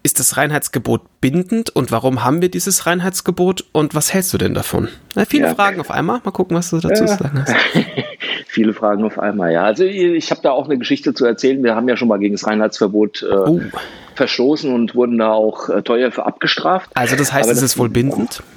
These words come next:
Speaker 2: Ähm, und jetzt kommt's. Jein. Ähm,
Speaker 1: Oh.
Speaker 2: ah, also Reinheitsgebot ist, ähm,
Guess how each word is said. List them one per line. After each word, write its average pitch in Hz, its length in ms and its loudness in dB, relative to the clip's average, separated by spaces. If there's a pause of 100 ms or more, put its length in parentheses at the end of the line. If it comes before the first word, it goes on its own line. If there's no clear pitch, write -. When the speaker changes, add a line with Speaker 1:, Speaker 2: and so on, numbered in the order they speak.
(480)
Speaker 2:
Ähm, 113 380 2 (760)
und 120 180 2
jetzt - 180 -2
kommt's. - 440 -4 (600)
Jein. 95 560 0 (120)
Ähm, 101 280 2
Speaker 1:
Oh. 135 120 2 (680)
Speaker 2:
ah, - 180 0 (420)
also 143 320 2
Reinheitsgebot 143 800 0
ist, - 520 -4
ähm, 95 520 2